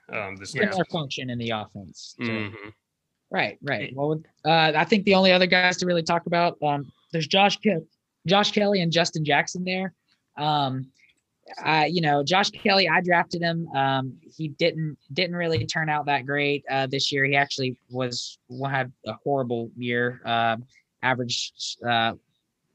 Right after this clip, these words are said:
Speaker 3: three yards a carry, uh, so not good. Um, but,
Speaker 2: <laughs>
Speaker 3: uh, <laughs>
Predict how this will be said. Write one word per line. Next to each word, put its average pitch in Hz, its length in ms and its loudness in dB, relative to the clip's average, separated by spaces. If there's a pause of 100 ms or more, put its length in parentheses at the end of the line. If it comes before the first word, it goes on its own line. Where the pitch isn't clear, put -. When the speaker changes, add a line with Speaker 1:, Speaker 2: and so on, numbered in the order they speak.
(160)
Speaker 3:
three 143 180 0
yards 131 300 0
a - 60 -16
carry, 107 400 -2 (200)
uh, 107 300 -8
so 107 360 -10
not 117 200 -4
good. 107 220 -6 (420)
Um, 120 380 0
but, 131 260 6
Speaker 2:
<laughs> - 0 -
Speaker 3:
uh, 127 240 4 (260)
<laughs> 180 100 4